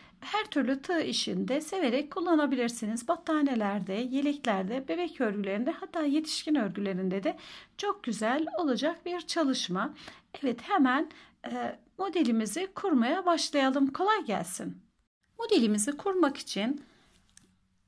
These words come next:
dilediğimiz büyüklükte zincirimizi çekerek başlayalım.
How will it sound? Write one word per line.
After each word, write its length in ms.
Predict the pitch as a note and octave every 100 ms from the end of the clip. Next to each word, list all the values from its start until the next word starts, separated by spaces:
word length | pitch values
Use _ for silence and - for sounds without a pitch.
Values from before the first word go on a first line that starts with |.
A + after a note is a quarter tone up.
| _ _ F#4+
dilediğimiz 720 | F#4+ F#4 G4 G4 G#4+ G4 - G#3
büyüklükte 840 | G3 A#3 A3 - G#3+ - B3 D4+
zincirimizi 1080 | B3 A#3+ D#4+ D4 B3+ F#3 F#3+ G3+ B3+ D#4+ E4
çekerek 580 | F#4+ E4 G#3+ C4 D4 G#3
başlayalım. 680 | G3+ - G3 - - -